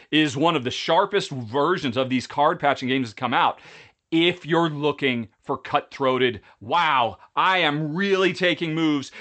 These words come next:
I'm, I'm, I'm, I'm trying to set myself up and, and lay a trap, and oh, you fell for my trap, and boom, I spring the trap,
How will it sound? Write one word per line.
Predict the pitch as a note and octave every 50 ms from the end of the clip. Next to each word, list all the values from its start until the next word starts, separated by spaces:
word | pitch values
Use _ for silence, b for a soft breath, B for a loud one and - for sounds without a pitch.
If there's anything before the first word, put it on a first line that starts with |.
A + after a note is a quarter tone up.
| B B
I'm, | B2 C3+ C#3 D3+
I'm, | D3 C#3+ C#3 F3
I'm, | D#3+ D3 C#3 C3 B2 B2
I'm | - B2 B2+
trying | A2 - - F#3 F#3+ F#3+ F#3
to | D#3 C3 B2
set | - - - A3 -
myself | G3+ G3+ G3+ G#3 G#3 F#3
up | F#3+ F#3 D#3+
and, | C#3+ C3 C3+ D3 D3+
and | D3+ C#3 C3 B B B
lay | D3+ D#3 G3 A#3 A3+
a | G#3
trap, | - A3+ A#3+ B3 A#3+ A3
and | B3
oh, | B3 D4+ F4+
you | E4 D4 E4
fell | - E4 E4+
for | - D4+
my | D#4 D#4
trap, | D#4 - F4 E4+
and | C#4 C4 C4
boom, | G4+ F#4+ F4+ E4
I | D#4 D4
spring | C#4+ - - G4 F4+ E4
the | D#4
trap, | D#4 - D#4 D4 D4 C#4 -